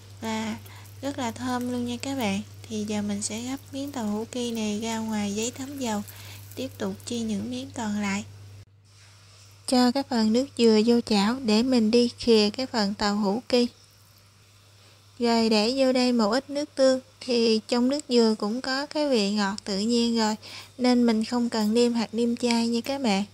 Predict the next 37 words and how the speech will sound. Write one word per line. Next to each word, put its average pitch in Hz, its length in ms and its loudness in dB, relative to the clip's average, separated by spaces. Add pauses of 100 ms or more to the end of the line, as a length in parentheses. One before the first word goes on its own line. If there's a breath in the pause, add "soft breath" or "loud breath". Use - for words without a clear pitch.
(640 loud breath)
Nấu 262 220 0
cho 285 200 -4
phần 220 200 0
nước 240 200 0
dừa 214 360 4
á, 254 100 -4 (140)
kẹo 196 280 -2
lại. 208 300 -2 (760)
Và 214 180 0
nước 240 240 0
dừa 226 260 2
thì 208 220 -2
giờ 214 320 0
cũng 208 320 -6
kẹo 202 280 -2
lại 208 280 -2
rồi. 208 220 0 (420 loud breath)
Mình 214 200 0
sẽ 240 180 0
để 220 240 2
những 233 300 0
miếng 277 200 -4
tàu 247 180 -4
hũ 214 320 -2
ki 254 260 2
mà 214 380 2
lúc 247 220 -4
nãy 220 220 -2
mình 220 380 -2 (100)
có 269 380 -2
hấp 294 260 -6
á, 311 120 -4 (540 loud breath)
vô 240 260 4
để 226 120 2
mình, 220 400 2
à, 208 200 0
khìa. 214 300 0